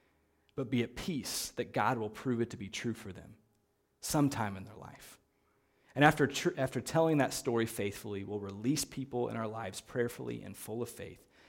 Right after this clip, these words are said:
expecting that God is going to prove it to be true, and allowing them to have their own story and allowing them to set their own hope in God. Because with-, without it, they will never be able to be stewards of the story themselves one day.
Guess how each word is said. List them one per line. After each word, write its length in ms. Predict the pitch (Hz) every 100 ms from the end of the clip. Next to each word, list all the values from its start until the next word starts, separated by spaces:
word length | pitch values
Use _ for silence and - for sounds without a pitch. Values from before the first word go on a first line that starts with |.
| -
expecting 520 | - - 110 - 104
that 140 | 92 -
God 220 | 98 98
is 80 | 101
going 160 | 92
to 60 | 85
prove 280 | - 92 -
it 80 | -
to 80 |
be 80 | 107
true, 300 | - - - - _ _ _ _ _ _ _ _ _ _ _ _
and 140 | 131 131
allowing 520 | 117 110 117 151 139
them 120 | 127
to 60 | 113
have 200 | 120 110
their 160 | 107
own 160 | 104 101
story 460 | - 95 80 62 - _ _ 123
and 80 |
allowing 480 | 117 107 107 110 110
them 180 | 107 101
to 60 | 98
set 300 | - 95 -
their 140 | -
own 220 | 104 98
hope 280 | - - -
in 100 | 90
God. 140 | - - - _ _ _ _ _ _ _ _ _ -
Because 240 | 117 113
with-, 340 | 104 107 - -
without 480 | 120 113 123 127 98
it, 120 | 87 -
they 100 | 110
will 120 | 104
never 300 | 104 110 110
be 180 | 104 101
able 140 | 101
to 60 | 98
be 120 | 92
stewards 460 | - - 104 98
of 100 | 98
the 60 | -
story 320 | - 95 92
themselves 540 | 95 95 - 87 - 85
one 140 | 80
day. 240 | - -